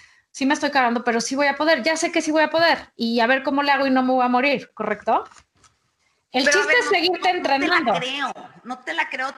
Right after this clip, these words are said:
Speaker 2: tanto, porque si, si, si vas negativa, pero sí lo lograste, hay algo de ti que dentro de ti que sí crees en ti.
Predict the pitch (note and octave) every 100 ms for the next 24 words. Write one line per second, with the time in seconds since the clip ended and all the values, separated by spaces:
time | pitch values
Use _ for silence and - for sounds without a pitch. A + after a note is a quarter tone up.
0 | - B3 B3 G#3 F3 G3 A3+ A3+ A#3 -
1 | C4 - C4+ C4 B3+ C4 D#4+ D#4 - C4+
2 | A#3 G3 G#3+ G3+ - B3 C#4 D4 C4 G3+
3 | A3 A#3 A#3+ - B3 - G3+ A#3+ C4 -
4 | A#3+ B3 C4+ C#4 B3+ G#3+ - G3+ A#3 C4
5 | A3+ G3+ F#3+ F#3+ G#3+ F#3+ - A#3+ G3+ F#3+
6 | - F#3+ F#3+ E3+ D#3+